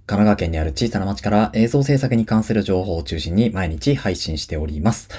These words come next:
はい。ということで、二月の二十一日水曜日、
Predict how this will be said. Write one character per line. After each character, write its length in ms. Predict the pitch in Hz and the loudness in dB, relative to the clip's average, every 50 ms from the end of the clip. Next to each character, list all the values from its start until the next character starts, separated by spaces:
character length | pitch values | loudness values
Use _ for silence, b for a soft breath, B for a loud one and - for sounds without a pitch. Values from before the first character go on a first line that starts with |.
| B B B B B B B | B B B B B B B
は 100 | - 190 | 6 8
い。 140 | 190 - - | 8 8 8
と 80 | - 208 | 6 6
い 20 | |
う 0 | |
こ 80 | 226 226 | 8 8
と 80 | 233 | 8
で、 160 | 185 127 78 80 | 6 6 4 6
二 140 | 92 107 139 | 6 6 6
月 260 | 185 208 196 - 170 | 6 4 0 0 0
の 140 | 160 143 120 | 2 4 4
二 160 | 117 156 190 | 6 4 6
十 200 | - 139 101 82 | 6 4 2 2
一 180 | 85 90 - 185 | 0 -2 0 2
日 320 | 185 175 - - 139 - | 0 2 2 2 2 2
水 380 | - - - 139 156 165 160 165 | 2 0 0 0 0 0 2 2
曜 280 | 165 156 143 127 120 | 4 6 6 6 6
日、 300 | 107 139 156 - - - | 8 8 6 6 6 0